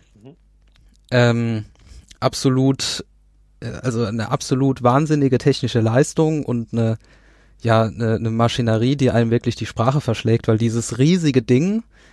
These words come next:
Speaker 2: äh, ich hab auch, äh, noch ein Video gedreht, das werde ich dann, äh, auf die, auf die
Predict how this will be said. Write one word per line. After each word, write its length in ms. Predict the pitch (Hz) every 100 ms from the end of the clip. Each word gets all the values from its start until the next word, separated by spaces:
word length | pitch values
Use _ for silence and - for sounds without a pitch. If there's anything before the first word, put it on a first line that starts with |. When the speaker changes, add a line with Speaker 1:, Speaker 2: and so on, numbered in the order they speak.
| _ _
Speaker 2:
äh, 220 | 131 120 120
ich 220 | 113 127
hab 200 | 127 -
auch, 380 | 120 117 92 - -
äh, 340 | 107 107 107 - - - - _ _ _ - -
noch 220 | 123 113 117
ein 120 | 110
Video 220 | 143 147
gedreht, 500 | 104 - - 110 -
das 220 | 110 -
werde 220 | 117 113 104
ich 200 | - -
dann, 340 | 110 104 107 - - - - _ _ -
äh, 260 | 107 107
auf 300 | 101 107 104
die, 440 | - 110 101 104 101 - - - - - - - - -
auf 300 | 107 101 - -
die 280 | 104 101 120